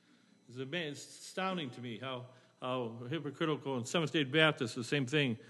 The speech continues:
There are a few Seventh-day Ba-, Baptists around and trying to keep the Sabbath. No, Christ is the end of the Sabbath. He's the end of the law to everyone that believeth. So the alternative is either you're free in Christ or you're in bondage.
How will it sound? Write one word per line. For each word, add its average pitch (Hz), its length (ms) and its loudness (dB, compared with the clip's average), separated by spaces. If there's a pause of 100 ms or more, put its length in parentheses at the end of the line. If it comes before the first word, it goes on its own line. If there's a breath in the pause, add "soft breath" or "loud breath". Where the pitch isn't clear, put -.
(120 loud breath)
There 127 120 2
are 135 140 8
a 117 40 6
few 127 160 0
Seventh-day 120 440 2
Ba-, 127 300 2
Baptists 131 420 0
around 107 340 0
and 107 140 -4 (340 loud breath)
trying 143 200 2
to 120 60 2
keep 139 180 2
the 120 100 -2
Sabbath. 131 540 4
No, 135 260 4
Christ 147 340 2
is 120 80 -6
the 139 100 4
end 147 120 4
of 127 60 -2
the 117 80 -2
Sabbath. 165 400 4
He's 120 180 -2
the 147 80 0
end 147 100 2
of 135 80 2
the 135 80 2
law 156 240 8
to 127 80 2
everyone 135 260 2
that 135 100 2
believeth. 143 480 4 (920 loud breath)
So 151 300 10
the 151 160 6
alternative 160 640 10
is 135 220 6
either 170 220 8
you're 156 160 8
free 208 260 8
in 196 100 8
Christ 208 380 8
or 180 40 10
you're 170 140 8
in 147 100 6
bondage. 160 720 6